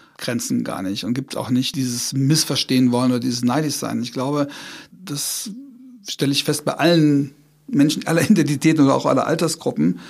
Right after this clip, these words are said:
dass wir immer wieder in die gleichen Punkte kommen. Trotz völlig unterschiedlicher Lebenserfahrungen, dass wir trotzdem immer den Moment des Coming-outs, den Moment des, der Diskussion über das Anderssein, dieses sich verorten müssen in einer Gesellschaft oder auch mit den Möglichkeiten, die man sich selber neu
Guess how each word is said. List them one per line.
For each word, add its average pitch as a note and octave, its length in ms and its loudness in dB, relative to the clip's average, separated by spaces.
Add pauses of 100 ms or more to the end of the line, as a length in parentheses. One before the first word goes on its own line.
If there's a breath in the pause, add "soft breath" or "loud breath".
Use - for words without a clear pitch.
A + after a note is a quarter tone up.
(340 loud breath)
dass D3 320 -8
wir - 100 -4
immer D#3+ 260 4
wieder D3+ 180 4
in C#3+ 80 6
die C#3+ 80 6
gleichen C#3+ 400 0
Punkte - 280 -4
kommen. A2 440 -4 (360)
Trotz D#3+ 300 0
völlig D#3+ 380 2
unterschiedlicher D3+ 600 2
Lebenserfahrungen, C#3 580 2
dass C3+ 120 0
wir C#3 100 -6
trotzdem D3 340 -4
immer C#3+ 420 4 (520 loud breath)
den D3+ 280 2
Moment C#3 300 6
des C#3 160 -2
Coming-outs, B2+ 800 -2
den C3 120 -4
Moment B2+ 340 0
des, - 240 -6 (320)
der D3 320 -6
Diskussion C#3+ 440 2
über C3+ 80 4
das B2+ 200 -2
Anderssein, C3 800 4
dieses B2 340 -4
sich C3 140 -4
verorten C3+ 480 0
müssen C3 300 4
in C#3 140 4
einer B2+ 180 4
Gesellschaft B2 440 0
oder B2 200 -2
auch C3 160 -4
mit C3 180 2
den C3 120 4
Möglichkeiten, B2 560 0
die B2 80 2
man A#2+ 140 4
sich A#2+ 120 -2
selber B2 240 0
neu B2 260 4